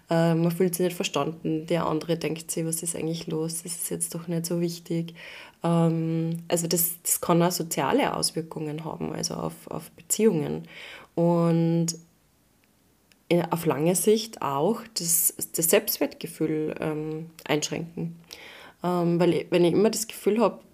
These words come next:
das, was ich mach, das gelingt mir nicht oder es entspricht nicht meinen hohen Erwartungen und Ansprüchen,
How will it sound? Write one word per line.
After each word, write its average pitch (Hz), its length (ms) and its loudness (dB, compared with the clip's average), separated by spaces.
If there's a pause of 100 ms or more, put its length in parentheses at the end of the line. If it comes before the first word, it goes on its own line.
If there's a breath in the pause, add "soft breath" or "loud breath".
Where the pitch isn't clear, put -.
das, 180 260 0
was 180 160 -2
ich 175 40 -2
mach, 170 280 2
das - 180 -6
gelingt 180 400 2
mir 208 80 2
nicht 214 380 4
oder 175 160 0
es 170 180 0
entspricht 170 480 -4
nicht 165 160 2
meinen 165 260 0
hohen 165 200 2
Erwartungen 180 580 -2
und 175 120 0
Ansprüchen, 175 800 -2